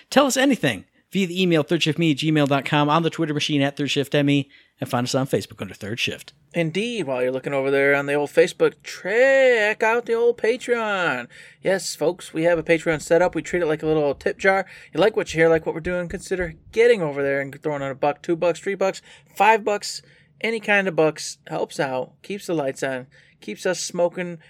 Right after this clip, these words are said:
Speaker 2: and roping and doing what we gotta do.
Speaker 1: I don't smoke. You don't smoke. What do you
Speaker 2: I don't smoke. And we, we don't rope either. But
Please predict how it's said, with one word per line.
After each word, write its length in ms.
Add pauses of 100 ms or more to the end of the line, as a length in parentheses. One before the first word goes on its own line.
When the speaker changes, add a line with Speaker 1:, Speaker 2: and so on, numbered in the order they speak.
(140)
Speaker 2:
and 140
roping 460
and 140
doing 180
what 120
we 80
gotta 260
do. 380 (120)
Speaker 1:
I 100
don't 160
smoke. 360
You 80
don't 160
smoke. 400
What 120
do 40
you 140 (160)
Speaker 2:
I 100
don't 160
smoke. 300
And 140
we, 180
we 140
don't 180
rope 280
either. 400 (240)
But 280